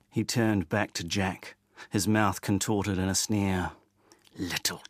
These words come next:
chicken." Jack lunged, got a handful of shirt as his father shoved himself back from the table. He hauled on the fabric, twisted the collar, latched onto the scrawny neck.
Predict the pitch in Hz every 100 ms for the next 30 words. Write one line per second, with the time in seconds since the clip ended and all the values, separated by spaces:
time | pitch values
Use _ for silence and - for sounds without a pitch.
0 | _ - - 104 101 92 90 - _ _
1 | _ _ _ _ _ _ - 101 90 -
2 | 95 82 78 73 - - - - - -
3 | 101 92 98 98 95 92 87 - 95 92
4 | 90 85 90 - 98 90 85 - 110 -
5 | 92 - 95 - 98 - - 87 - 98
6 | 95 92 82 _ _ _ _ - - -
7 | 113 95 131 117 107 101 95 107 98 -
8 | - - - 139 - 110 95 - - 98
9 | 90 - - - 127 120 - 123 113 101
10 | 92 - - 110 107 101 101 92 - -